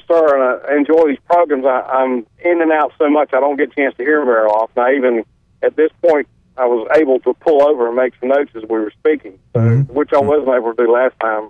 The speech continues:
Speaker 1: I was here. But I do appreciate you guys. Thank you. It's a great service that the program that your, uh, the show's offering.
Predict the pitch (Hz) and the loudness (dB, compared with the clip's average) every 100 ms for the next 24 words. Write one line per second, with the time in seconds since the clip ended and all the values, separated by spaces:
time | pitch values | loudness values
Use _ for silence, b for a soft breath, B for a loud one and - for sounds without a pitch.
0 | - 107 120 107 107 - _ _ _ - | -14 -8 -2 -2 -2 -8 _ _ _ -4
1 | 151 165 - 170 - 151 - 143 143 139 | 0 0 0 -2 2 -2 -2 -2 0 0
2 | - 147 143 131 117 117 151 147 123 135 | -2 -4 -4 -6 -6 0 0 0 0 0
3 | 120 113 113 107 127 120 110 107 113 - | 0 -4 -10 -6 0 0 -2 -8 -6 -2
4 | 113 - _ - 113 107 110 117 - - | -2 -4 _ -6 -2 -2 -4 -8 -12 -6
5 | 143 131 117 113 104 _ | 0 0 2 0 0 _